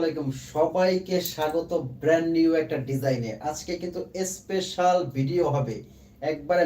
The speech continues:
লেটেস্ট আবায়া নিয়ে আসছি। আজকের ভিডিওটা থাকবে কারচুপির ডিজাইন, অসম্ভব সুন্দর লেটেস্ট কিছু বোরখা দেখাবো আজকের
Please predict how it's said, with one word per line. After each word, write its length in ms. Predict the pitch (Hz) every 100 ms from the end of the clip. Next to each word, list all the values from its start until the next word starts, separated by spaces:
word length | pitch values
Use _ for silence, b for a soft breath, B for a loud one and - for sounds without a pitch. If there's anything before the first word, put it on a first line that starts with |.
| 131 123
লেটেস্ট 560 | 170 175 185 190 180 - - 156
আবায়া 280 | 156 160 165
নিয়ে 140 | 170 165
আসছি। 200 | - 185 180 160
আজকের 280 | - 196 160
ভিডিওটা 340 | 151 175 175 170 -
থাকবে 280 | 170 170 190 185 B B B -
কারচুপির 600 | 190 185 - 214 208 208 135
ডিজাইন, 340 | 147 139 131 110 107 - 175
অসম্ভব 440 | - 196 190 196 - -
সুন্দর 260 | 175 180 143
লেটেস্ট 320 | 226 190 180 -
কিছু 160 | 175 170 156
বোরখা 260 | 160 156 160
দেখাবো 300 | 156 165 180 202 B B B - 151
আজকের 400 | 151 - 180